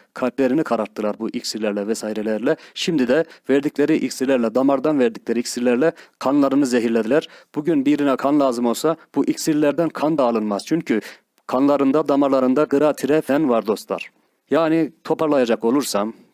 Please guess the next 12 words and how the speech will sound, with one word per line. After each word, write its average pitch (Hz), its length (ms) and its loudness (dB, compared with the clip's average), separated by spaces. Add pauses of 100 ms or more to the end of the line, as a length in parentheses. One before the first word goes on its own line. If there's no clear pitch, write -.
(140)
bu 143 80 0
videoyu 113 260 0
kısa 123 200 -6
tutayım. 110 400 -8 (460)
Yeni 127 300 0
dünya 143 500 2
düzeninin 104 560 -4 (140)
askerleri 120 640 -2
doktorlar 107 560 -6
dostlar. - 420 -18 (100)
Unutmayın 90 520 -10
bunu. - 100 -20